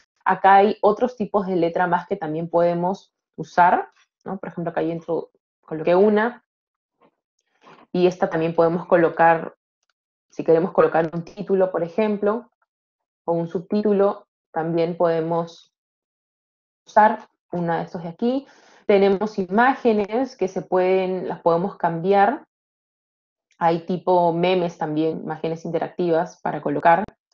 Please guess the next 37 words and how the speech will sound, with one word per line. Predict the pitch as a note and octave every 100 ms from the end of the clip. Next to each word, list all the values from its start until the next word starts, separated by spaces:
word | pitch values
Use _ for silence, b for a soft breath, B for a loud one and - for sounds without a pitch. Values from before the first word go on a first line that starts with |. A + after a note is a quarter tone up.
| _ _ _ _ _ _ _ _
Hay | F3 G3
otros | G3 G3+ G#3
recursos | F3 - A#3 A3+ A#3 A3+
como | G#3 F3+
estos | F#3 G3 -
iconos. | A#3 A#3 G3+ F#3 F#3+ C#4 -
Si | F3+
yo | F3 F#3
introduzco | G3 F#3 E3+ E3+ F3+
en | F#3
estos | F#3+ F3+ -
iconos, | G3 F#3+ F#3 F3+ G3+
le | D#3 D#3+
puedo | F3 F3 E3+
dar | E3 E3
yo | E3
las | E3 E3+ -
opciones | - - E3 E3+
que | F3
me | D#3
lleve | D3 D#3+ E3
a, | D#3+ -
ahorita | E3 E3+ F#3+ F3+ - -
vemos | F3 E3 F3+ F3+
en |
la | E3
siguiente | E3 D#3 D3+ E3
slide | E3+ D#3+ D#3+ _ _
cómo, | - D#3+ E3 -
cómo | - E3 E3+
funciona | E3 E3+ E3 E3 E3
con | D#3+
estos | D#3 E3
iconos. | A3+ G#3+ G3 D4 - _ B B B B B B E3+
Em, | - F#3 F3 F3 E3+ D#3+ E3 -
elementos | F3+ F3 F3+ G#3
interactivos, | G#3+ F3+ E3 - C4 B3 A3+ G#3+ G#3+ A3